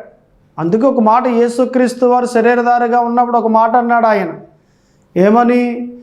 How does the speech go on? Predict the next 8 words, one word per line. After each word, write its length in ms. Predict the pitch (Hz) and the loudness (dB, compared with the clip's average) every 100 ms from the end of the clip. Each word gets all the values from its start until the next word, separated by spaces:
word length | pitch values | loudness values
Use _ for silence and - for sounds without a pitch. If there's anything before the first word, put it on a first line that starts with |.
| - - | -8 0
"వెలిగింపబడిన 760 | 190 226 254 247 247 240 240 | 2 4 2 0 0 0 0
దీపాన్ని 500 | 233 226 220 240 233 | 2 0 2 0 0
కొంచెం 420 | 226 220 220 240 233 | 0 0 0 0 0
కింద 200 | 240 240 | 0 0
మంచం 460 | 226 233 226 240 | 2 0 -2 -2
కింద 160 | 240 240 | 0 0
పెట్టన 500 | 226 214 220 240 233 | 0 0 0 -2 2
కానీ 480 | 220 226 277 - | 2 2 0 -4